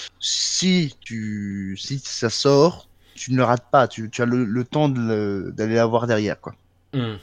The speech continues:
Speaker 1: Donc c'est vrai que c'est l'avantage.
Speaker 2: C'est des
Speaker 1: Au
Speaker 2: épisodes
Speaker 1: niveau
Speaker 2: de combien de temps, demande Boule D M ?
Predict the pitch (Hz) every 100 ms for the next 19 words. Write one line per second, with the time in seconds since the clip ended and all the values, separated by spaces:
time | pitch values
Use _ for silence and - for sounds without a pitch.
0 | _ _ _ _ _ - 127 - 120 120
1 | - 104 87 - - _ - - 123 131
2 | 139 151 143 127 135 131 123 135 131 123
3 | 117 113 120